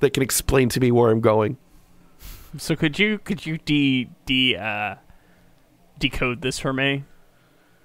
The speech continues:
Speaker 1: Uh-oh.
Speaker 2: Just a little bit? No, I'm just,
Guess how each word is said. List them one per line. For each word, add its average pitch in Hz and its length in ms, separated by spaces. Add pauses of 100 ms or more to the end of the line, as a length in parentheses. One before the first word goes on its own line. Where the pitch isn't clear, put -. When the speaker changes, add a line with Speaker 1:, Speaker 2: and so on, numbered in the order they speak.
(300)
Speaker 1:
Uh-oh. 127 360 (220)
Speaker 2:
Just 135 160
a 143 60
little 143 180
bit? 151 280 (680)
No, 143 100
I'm 113 160
just, - 200